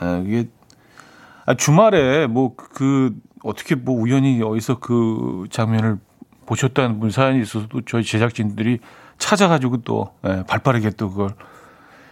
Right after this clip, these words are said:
야, 이런 화면들이 아직 다 남아있네요. 그쵸? 예. 잊혀질 권리 이런 거 참 요즘 시대 정신인데, 이런 거 이제 한, 한 십 년 정도 지난 거는 이렇게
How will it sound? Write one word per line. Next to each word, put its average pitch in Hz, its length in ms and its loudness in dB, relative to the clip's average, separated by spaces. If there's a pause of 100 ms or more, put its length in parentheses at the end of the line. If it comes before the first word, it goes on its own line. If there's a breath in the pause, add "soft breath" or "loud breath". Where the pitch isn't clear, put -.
(120 loud breath)
야, - 180 -2
이런 135 260 2
화면들이 208 340 4
아직 120 260 -6
다 - 140 -2
남아있네요. 123 840 0
그쵸? 135 340 -6 (220)
예. 95 40 -8 (1160 loud breath)
잊혀질 202 380 4
권리 190 280 4
이런 151 200 4
거 165 140 4
참 139 400 -2
요즘 135 180 0
시대 196 220 2
정신인데, 117 960 0
이런 - 140 -10
거 151 140 -4 (760 soft breath)
이제 156 100 -2
한, 160 220 2
한 226 200 2
십 - 460 0
년 226 340 6
정도 196 360 2
지난 170 320 2
거는 160 260 4
이렇게 165 220 0